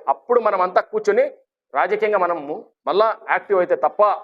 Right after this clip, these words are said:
ఈ అరాచకాలకు పులి స్టాప్ పడదు. ఎవరో ఒకరు ముందుకు రావాలా,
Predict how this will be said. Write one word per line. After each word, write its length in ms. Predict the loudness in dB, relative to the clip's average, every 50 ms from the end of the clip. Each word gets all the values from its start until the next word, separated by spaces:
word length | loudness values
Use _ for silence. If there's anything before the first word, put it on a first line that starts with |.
| -14 _ _ _ _ _ _ _ _ -2
ఈ 120 | 2 2
అరాచకాలకు 580 | 4 4 2 0 0 0 2 2 0 0 -2 -4
పులి 200 | -4 -4 -4 -2
స్టాప్ 280 | 2 2 2 2 2
పడదు. 320 | 0 0 0 0 0 0 0
ఎవరో 240 | 2 4 4 4 4
ఒకరు 160 | 2 2 0
ముందుకు 260 | -2 -2 -2 0 2 2
రావాలా, 440 | 2 2 2 2 0 0 -2 -2